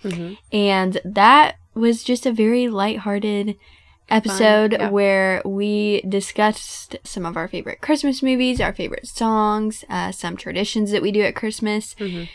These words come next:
Speaker 2: So a very fun one that you can go listen to. And then on Monday,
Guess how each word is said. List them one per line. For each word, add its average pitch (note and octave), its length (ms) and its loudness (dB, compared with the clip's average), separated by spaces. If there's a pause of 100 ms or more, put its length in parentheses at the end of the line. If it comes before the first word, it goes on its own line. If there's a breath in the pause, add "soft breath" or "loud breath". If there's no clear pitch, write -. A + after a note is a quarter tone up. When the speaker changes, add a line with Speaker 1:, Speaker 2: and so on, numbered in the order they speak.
Speaker 2:
So G3 580 4
a G#3 100 -2
very G#3 220 2
fun G3 320 -2
one F#3+ 180 -2
that F#3+ 100 -4
you F#3+ 100 -2
can F#3 100 -2
go F#3 140 0
listen F#3 360 -2
to. G3 480 -2
And F#3+ 240 0
then F3+ 500 0 (180)
on F3+ 380 2
Monday, G#3+ 720 6